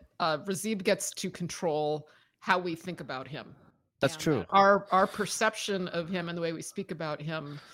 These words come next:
Speaker 1: is not up to us. It's up to him.
Speaker 2: That's true. That's true.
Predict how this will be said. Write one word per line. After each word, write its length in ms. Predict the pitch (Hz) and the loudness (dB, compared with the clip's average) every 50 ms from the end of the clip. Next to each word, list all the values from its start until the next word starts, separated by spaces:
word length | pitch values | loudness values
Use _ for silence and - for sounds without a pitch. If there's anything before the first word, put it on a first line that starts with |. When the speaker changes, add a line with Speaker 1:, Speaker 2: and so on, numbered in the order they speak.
| - - _ _ - | -20 -20 _ _ -2
Speaker 1:
is 220 | 180 180 180 180 | 0 0 0 2
not 200 | 196 190 196 202 | 4 4 6 6
up 160 | 196 185 - - | 6 4 4 0
to 160 | - - - | 0 4 6
us. 420 | 165 147 151 - - - - - - | 4 4 6 4 0 0 -2 -4 -2
It's 420 | - 156 - - - - - - - - | -4 -4 -4 -4 -4 -4 -4 -4 0 0
up 160 | 165 156 - | 0 0 0
to 200 | - - 151 135 123 | -4 -4 -2 -4 -2
him. 320 | - 165 165 131 - 180 - - - _ _ | 0 0 0 0 -2 -6 -14 -18 -20 _ _
Speaker 2:
That's 180 | - 139 143 - | 4 4 4 4
true. 360 | - - 208 202 185 143 110 101 | 0 2 4 6 6 6 4 2
That's 220 | 127 131 - - | 0 -2 -2 -4
true. 420 | - - - 165 151 135 113 101 | -8 -2 0 4 4 6 6 4